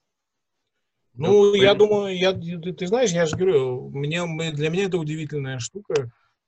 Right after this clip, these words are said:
Speaker 1: Э, ты четырнадцатилетний не воспринимаешь Stranger Things, она мне интересна, а десятилетним интересно. И
Speaker 2: Ну, там же как раз эти пацаны, мне кажется, они как раз, ну, первый сезон, они ж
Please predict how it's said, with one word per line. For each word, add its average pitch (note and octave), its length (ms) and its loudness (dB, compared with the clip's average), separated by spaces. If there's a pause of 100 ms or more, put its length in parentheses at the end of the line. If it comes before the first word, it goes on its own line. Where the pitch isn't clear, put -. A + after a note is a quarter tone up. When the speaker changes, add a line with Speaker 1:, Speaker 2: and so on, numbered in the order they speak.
Speaker 1:
Э, B2 220 -14 (260)
ты D3 260 2
четырнадцатилетний D#3+ 960 -4
не D3 120 -2
воспринимаешь C#3 580 -8
Stranger C3+ 340 -4
Things, B2+ 320 -8
она C3 160 -6
мне C3+ 160 -4
интересна, B2 440 -6
а - 40 -4
десятилетним E3+ 600 -4
интересно. B2+ 640 -6 (400)
И G#2+ 60 -4
Speaker 2:
Ну, C#3 100 4
там F#3 160 2
же F#3 100 2
как F#3 180 0
раз F#3+ 200 2
эти D3 120 0
пацаны, D#3+ 420 0
мне C#3 140 2
кажется, C3+ 360 -2
они C3+ 140 0
как B2+ 180 -4
раз, B2+ 180 -2
ну, C3 120 0
первый C#3 340 0
сезон, C3 340 -2
они A#2+ 200 -4
ж - 300 -14